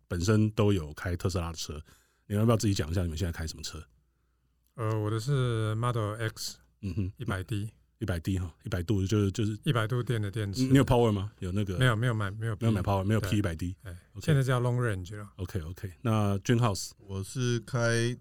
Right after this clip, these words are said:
Speaker 3: 呃，Model Three的 Long Range。
Speaker 1: 大家都是 Long Range 版本。
Speaker 3: 对，然后我是在，呃，二零一六年的四月一号就下定了，但我到二零一九年九月才拿到车。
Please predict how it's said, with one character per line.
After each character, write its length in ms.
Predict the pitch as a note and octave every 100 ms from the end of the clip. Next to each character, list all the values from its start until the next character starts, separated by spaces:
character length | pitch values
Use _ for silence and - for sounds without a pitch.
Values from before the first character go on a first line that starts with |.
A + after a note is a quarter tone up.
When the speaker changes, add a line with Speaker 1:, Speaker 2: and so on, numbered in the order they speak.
| _ -
Speaker 3:
呃， 520 | F#2 E2+ E2 E2 D#2 - G2+
Model 300 | G2 G#2 G#2+
Three 420 | G#2+ - A#2 G2
的 320 | E2 D#2+ D2+ - _ _ -
Long 220 | F#2+ F#2+
Range。 260 | F#2+ E2+ C#2 - -
Speaker 1:
大 80 | G#2+
家 80 |
都 120 | G2 G#2
是 80 | G#2
Long 220 | G2 G2+
Range 120 | E2+
版 140 | - D#2+
本。 80 |
Speaker 3:
对， 100 | E2+ D2
然 100 | D#2+
后 120 | G#2+
我 180 | A2+ F2+
是 240 | E2+ A2+ G#2+
在， 640 | A2+ G#2+ G2+ F#2 F#2 F#2 -
呃， 380 | - F2+ F2+ E2+ E2+ G2
二 100 | C3+
零 180 | A2 G#2+
一 180 | B2 C#3+
六 200 | D3+ A2+
年 160 | F2+
的 80 | F#2+
四 320 | - - B2+
月 140 | A#2 A2+
一 260 | G#2 A2+
号 180 | F#2+ G#2
就 120 | F#2+
下 260 | F2+ G2+ E2+
定 260 | - G2+ D2+
了， 100 | A#1+
但 140 | G#2
我 80 | F2+
到 160 | D2 G#2
二 140 | A2
零 180 | F2+ F2
一 200 | G#2+ G#2+ -
九 300 | - D2+ B1
年 340 | B1 G1+ C#2+ - _ _ _ _
九 240 | - C#2+ F2+
月 160 | G2
才 120 | E2
拿 160 | D2 B1+
到 160 | D2+ C2
车。 200 | -